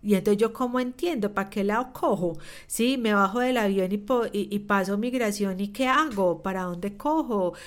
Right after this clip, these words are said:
Eh, ¿quién me va a llevar al, al, al hotel? ¿A dónde me voy a quedar? O a, o a veces puede que tengan personas que los estén esperando,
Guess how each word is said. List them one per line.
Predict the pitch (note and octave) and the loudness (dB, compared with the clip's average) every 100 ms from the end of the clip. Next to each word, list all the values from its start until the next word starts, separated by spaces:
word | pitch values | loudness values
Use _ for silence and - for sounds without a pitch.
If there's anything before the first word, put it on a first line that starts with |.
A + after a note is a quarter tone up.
| - - | -12 -2
Eh, | G3+ G3+ | 0 0
¿quién | - A3 F#3 | 0 2 2
me | G3+ | 0
va | A3 A#3 | 0 0
a | |
llevar | A3 A3 G#3+ G#3 | 0 0 0 0
al, | G#3 G#3 G3+ | 0 0 -2
al, | F#3 F3 F3 | -2 -4 -4
al | F3+ F3 | -2 -2
hotel? | D#3 G3 A3+ B3+ A#3 G3+ F#3 | -2 0 0 0 0 0 0
¿A | F#3 | 0
dónde | F#3 E3 E3 | 0 0 -4
me | F#3 | -2
voy | E3+ D#3+ | -2 0
a | D#3+ D3+ | -2 -6
quedar? | D#3+ D3+ F#3 A3 A3 G#3 - - | -6 -2 0 0 0 -4 -10 -2
O | B3 | -2
a, | A3 | 0
o | A3 | 0
a | G#3 | 0
veces | A3 B3 E4 D#4+ - - | 0 -2 -2 -4 -6 -4
puede | C4 C4 B3+ | -2 -2 -4
que | G#3+ | -6
tengan | F#3+ F3 F#3 | -6 -6 -4
personas | A#3+ G#3 E3 E3+ - | -4 -4 -6 -8 -6
que | A#3 | -4
los | G3+ | -4
estén | F#3 F#3 E3+ | -4 -4 -6
esperando, | F#3 - A3 F#3+ F3 | -6 -6 -4 -4 -6